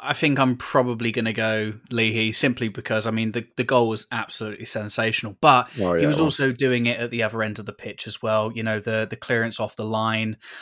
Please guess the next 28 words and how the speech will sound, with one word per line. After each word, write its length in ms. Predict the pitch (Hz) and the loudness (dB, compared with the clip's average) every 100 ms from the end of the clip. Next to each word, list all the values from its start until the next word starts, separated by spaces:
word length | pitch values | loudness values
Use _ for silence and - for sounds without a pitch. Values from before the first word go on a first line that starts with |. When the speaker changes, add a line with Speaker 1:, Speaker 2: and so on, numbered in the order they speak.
| - - | -14 -2
Speaker 1:
Um, 320 | 117 113 120 | 2 2 2
he, 160 | 139 160 | 0 0
he's 220 | 147 147 | 2 2
Speaker 2:
Mm. 80 | - | 0
Speaker 1:
a 40 | |
player 500 | - 165 151 147 127 | 2 4 6 4 2
that, 240 | 123 135 - - | 0 -4 -4 -4
that 200 | 131 - | -2 0
offers 440 | 135 135 - 123 120 | 2 2 2 -2 0
you, 340 | 120 120 117 - - - - 123 | 2 2 0 -4 -14 -18 -8 0
uh, 680 | 113 110 107 107 110 113 - - - - | 2 4 4 4 2 -2 -6 -12 -20 -12
he's 180 | 131 123 | -8 -8
defensively 600 | - - 165 135 110 110 | -2 2 4 2 -4 -4
sound 600 | 101 123 110 110 110 101 - - - | -2 0 0 0 -2 -6 -12 -20 -10
and 140 | 110 | -4
he's 220 | 110 107 | -2 -2
attackingly, 760 | 107 - 120 113 113 107 107 104 - - - | -4 -6 -6 -4 -6 -4 -4 -6 -12 -20 -6
uh, 180 | 107 107 | -4 -4
attackingly, 560 | - - 165 175 170 175 | -6 -8 -6 -4 -2 0
I'm 100 | 131 | -2
just 120 | 120 | -2
gonna 160 | - 107 | -4 -2
go 160 | 117 113 | 0 0
with 120 | 107 | 0
it. 60 | |
He's 140 | 117 120 | -2 -4
attackingly 640 | - 139 123 120 113 107 - - | -2 -4 -2 -2 0 -2 -6 -10
adventurous, 760 | 110 110 110 117 - 104 - | -6 -2 -2 -2 -4 -2 -2